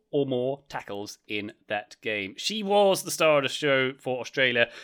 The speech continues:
in the opening, uh, game against Ireland, uh, made six tackles there, was pretty much the key to breaking up play and starting transitions there. So I think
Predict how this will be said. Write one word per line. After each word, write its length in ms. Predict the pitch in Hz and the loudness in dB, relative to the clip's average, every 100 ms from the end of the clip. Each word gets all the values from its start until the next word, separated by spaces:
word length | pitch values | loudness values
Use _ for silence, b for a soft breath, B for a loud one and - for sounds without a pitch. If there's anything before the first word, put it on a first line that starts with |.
| B | B
in 160 | 127 120 | -4 -2
the 220 | 123 147 | -2 -4
opening, 680 | 127 123 117 120 117 113 113 110 | -2 -2 -2 -4 -4 -4 -6 -6
uh, 160 | 107 | -4
game 300 | 104 113 117 | -2 -4 -4
against 340 | 113 101 95 - | -8 -12 -12 -6
Ireland, 480 | 143 151 147 147 143 - | 0 2 2 2 0 -2
uh, 160 | 113 | -2
made 180 | 117 113 | 0 -2
six 240 | - 175 - | -4 -8 -4
tackles 380 | 135 - 110 | -4 -4 -6
there, 260 | 127 120 120 | -2 0 0
was 120 | 113 | -2
pretty 180 | - 123 | -4 -4
much 140 | 117 | -4
the 60 | 110 | -10
key 200 | - 110 | -8 -8
to 100 | 110 | -6
breaking 300 | 113 107 110 | -6 -6 -8
up 100 | 107 | -10
play 260 | 117 107 107 | -4 -2 -2
and 120 | 101 | -4
starting 320 | - 101 98 | -8 -10 -10
transitions 540 | 95 101 107 - 101 - | -12 -10 -10 -12 -10 -4
there. 180 | 107 | -4
So 160 | 104 131 | -2 0
I 80 | 139 | 0
think 280 | 147 131 | 0 -2